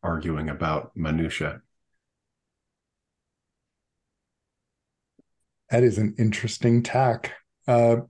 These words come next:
Speaker 2: I think I'd like a medal with presence, but with advantage for hitting such a, such an obvious, uh, crit.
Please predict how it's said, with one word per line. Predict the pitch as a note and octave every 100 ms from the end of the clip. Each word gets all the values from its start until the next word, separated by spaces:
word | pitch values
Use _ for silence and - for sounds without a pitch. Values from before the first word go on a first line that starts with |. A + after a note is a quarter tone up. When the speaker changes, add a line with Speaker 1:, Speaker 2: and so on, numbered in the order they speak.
| _ _ _ _ _ _ _ _ _ _ _ _ _ _ _
Speaker 2:
I | C3 C3+
think | F3 D#3
I'd | C3+
like | B2 B2 -
a | A#2
medal | A2+ A#2+ B2+ G2+ G#2 A2+ -
with | A#2+ G#2+ G#2+ G#2+ G#2 - - _ _ _ _ _ _ _ _ _ _
presence, | C3+ C3+ C#3 E3 F#3 G3
but | - C3 A2+
with | A#2+ F#3+
advantage | G3 B2+ G#2 A#2+ B2 A#2 F2+ F#2 -
for | - A2 A2
hitting | A#2 A#2+ A#2 G#2 G2+ A2+ -
such | C#3+ - A#2 G#2+
a, | A2 F#2+ G2 _ _ _ _ _ _ _ _ _ _
such | - - A#2
an | A2+
obvious, | G#2 G#2+ G#2+ G#2 G2 F#2+ - - - _ _ _ _ _ -
uh, | G2+ F#2 A2+ - _ - _ _ _ _ _ _ _ _ _ _
crit. | - B2 F#2 -